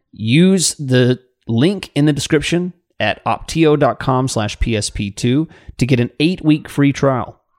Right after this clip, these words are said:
Use the chat box on the page there and tell them you heard about it right here on the Paid Search Podcast, and you can get eight weeks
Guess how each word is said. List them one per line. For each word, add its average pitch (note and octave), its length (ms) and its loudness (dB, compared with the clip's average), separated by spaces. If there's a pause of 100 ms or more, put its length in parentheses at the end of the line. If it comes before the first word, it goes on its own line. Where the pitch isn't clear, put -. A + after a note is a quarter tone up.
(140)
Use C#3 520 2
the C3+ 100 -2
chat D3 320 0
box C3+ 400 2
on C3 160 2
the C#3+ 60 2
page D#3 340 2
there A#2 320 -2 (460)
and C3+ 60 2
tell C#3+ 160 2
them D3 140 4
you C#3+ 100 6
heard C3+ 240 4
about B2+ 260 4
it B2 120 0
right A#2 180 2
here A#2 180 2
on A2 60 0
the G#2+ 80 -4
Paid G#2 180 0
Search G2 220 -6
Podcast, A#2 460 -2
and G#2+ 80 -4
you G#2 40 -2
can G#2 120 -2
get G2 260 -6
eight B2+ 240 0
weeks G#2+ 460 -4